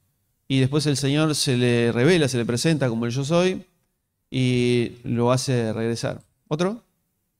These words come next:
¿Hay tantos? Sí, Becky. Interesante. ¿Ven, ven la figura del hijo pródigo como, como un exilio?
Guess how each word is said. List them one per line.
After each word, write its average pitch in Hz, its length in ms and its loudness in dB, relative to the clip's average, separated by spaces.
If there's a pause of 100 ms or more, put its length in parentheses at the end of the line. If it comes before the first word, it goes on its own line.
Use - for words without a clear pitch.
(380)
¿Hay 131 140 -4
tantos? 151 300 -2
Sí, 139 120 -2
Becky. 113 240 -6 (4000)
Interesante. 135 800 2 (440)
¿Ven, 165 220 2
ven 180 180 4
la 190 80 4
figura 160 300 6
del 147 120 4
hijo 147 160 0
pródigo 135 560 2 (880)
como, 131 320 2
como 135 160 0
un 147 60 2
exilio? 139 520 0